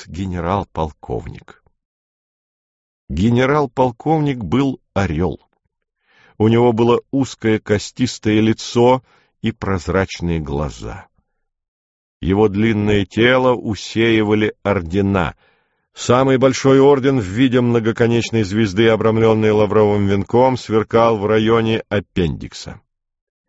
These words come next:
В левой руке генерал сжимал перчатки, а правая покоилась на рукоятке кортика. Высокий воротник с золотым шитьем подпирал нижнюю челюсть.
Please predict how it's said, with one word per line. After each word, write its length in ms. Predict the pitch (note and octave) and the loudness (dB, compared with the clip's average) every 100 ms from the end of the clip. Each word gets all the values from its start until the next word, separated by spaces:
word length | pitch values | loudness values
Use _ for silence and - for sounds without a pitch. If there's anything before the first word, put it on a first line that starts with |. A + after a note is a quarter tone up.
| - | -4
В 120 | E2+ | 2
левой 360 | B2 C3 B2+ | 4 4 2
руке 420 | B2 B2 C3+ C3+ C3+ | 0 -2 0 2 2
генерал 600 | B2 A#2+ A#2+ C3 C3 A#2 | 0 0 2 2 2 -2
сжимал 600 | C#2+ D#2 A#2+ B2+ B2 A2+ _ - | -6 -2 0 2 0 -2 _ -2
перчатки, 920 | B2 G#2+ - A#2+ F#2 - E2+ D#2+ D2 _ - | -2 -2 -4 -2 -2 -4 -8 -6 -6 _ -2
а 280 | G2+ F#2+ F2+ | 0 0 -2
правая 560 | - G2 A2+ B2+ B2+ B2 | -6 -2 0 2 2 0
покоилась 680 | A2+ G#2+ A#2 A#2 A#2 A2+ - | -2 -2 2 2 2 -2 -8
на 260 | G2 A2 G#2 _ | -2 0 0 _
рукоятке 640 | E2+ F#2+ F2 F#2 F2 - | -8 -4 -2 0 -2 -4
кортика. 680 | F2 - D#2+ - C#2 A1 G1+ _ _ _ _ _ | -6 -4 -6 -6 -12 -10 -12 _ _ _ _ _
Высокий 540 | D2+ F#2+ - A2+ G#2+ G#2 | -2 -2 2 0 2 0
воротник 520 | G2+ G2+ - G#2+ F#2+ | 0 -2 -2 -2 -2
с 60 | |
золотым 420 | D#2 G2 G2 G#2+ F#2+ | -2 0 0 0 -4
шитьем 600 | - G2 F#2+ A2 A#2+ A#2 | -4 -6 0 2 2 0
подпирал 640 | A#2 G#2+ A2 G#2+ A2 G#2+ | -2 -2 0 2 2 2
нижнюю 580 | G2+ G2+ G2+ F2 F#2 F#2 | 0 -2 -4 -4 -4 -4
челюсть. 600 | - D#2+ C2+ B1 - - | -4 -6 -6 -8 -16 -20